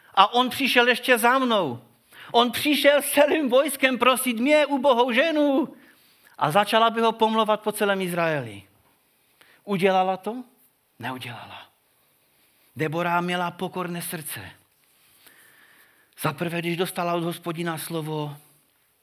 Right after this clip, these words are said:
poslala tam prostě Božího muže.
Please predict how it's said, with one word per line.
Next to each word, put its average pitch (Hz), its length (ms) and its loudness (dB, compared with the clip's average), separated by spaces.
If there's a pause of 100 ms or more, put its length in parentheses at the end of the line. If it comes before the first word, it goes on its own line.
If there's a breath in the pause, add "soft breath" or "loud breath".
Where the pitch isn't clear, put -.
(140)
poslala 160 480 0
tam 156 260 -4
prostě 147 640 -6
Božího 131 440 -8
muže. 117 280 -10